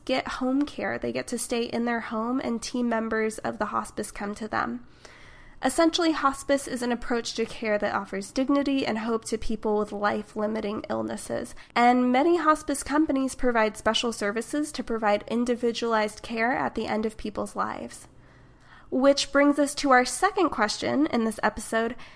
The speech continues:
how is music used in death care today? The short answer is it's different for everyone, but healthcare in general seems to be getting more and more holistic, meaning that when caring for somebody's health,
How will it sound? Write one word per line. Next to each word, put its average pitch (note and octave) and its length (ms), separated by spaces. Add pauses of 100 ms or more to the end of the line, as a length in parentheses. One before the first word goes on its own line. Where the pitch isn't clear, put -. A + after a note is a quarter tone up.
(100)
how D4 280
is G4+ 200
music D4+ 380
used B3 300
in A#3+ 140
death A3 260
care G3+ 220
today? D#4+ 460 (500)
The C#4 80
short E4 320
answer E4+ 280
is D#4 120
it's C4 220
different D4 300
for - 200
everyone, G#3+ 540
but G#3+ 160
healthcare C#4 600
in A#3 220
general C#4 720
seems D#4 400
to E4+ 100
be C#4 460
getting C4 320
more A3 340
and G#3+ 160
more G#3 220
holistic, G#3+ 720 (380)
meaning B3+ 440
that A#3+ 180
when A#3+ 160
caring B3+ 460
for C#4+ 180
somebody's A#3+ 480
health, A3+ 460